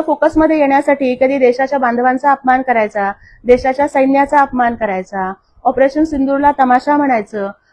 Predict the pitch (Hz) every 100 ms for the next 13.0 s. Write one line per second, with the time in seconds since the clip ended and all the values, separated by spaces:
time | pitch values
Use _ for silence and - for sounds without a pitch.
0 | - 226 254 269 262 269 269 277 277 -
1 | 285 - 285 269 254 254 233 233 220 -
2 | - - 254 262 269 240 262 269 285 269
3 | 247 247 277 269 247 247 262 277 269 254
4 | 339 370 330 277 214 202 202 302 - -
5 | - 254 262 247 269 302 370 392 320 285
6 | 294 277 311 254 226 277 294 311 320 294
7 | 226 202 226 - _ _ 262 302 311 247
8 | 262 262 285 320 277 - 320 240 233 254
9 | 294 285 294 330 311 240 254 262 294 330
10 | 294 302 269 240 214 208 190 180 - -
11 | _ _ 190 247 294 226 247 294 311 339
12 | 311 277 294 294 285 285 277 233 208 208